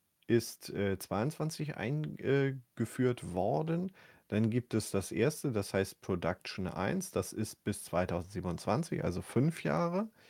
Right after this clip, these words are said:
Dann gibt es Production zwei, da gibt's keinen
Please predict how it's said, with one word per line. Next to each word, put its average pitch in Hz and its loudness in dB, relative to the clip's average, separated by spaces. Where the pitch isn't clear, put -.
Dann 113 6
gibt 123 2
es 107 0
Production 101 2
zwei, 156 4
da 101 4
gibt's 98 -6
keinen 101 2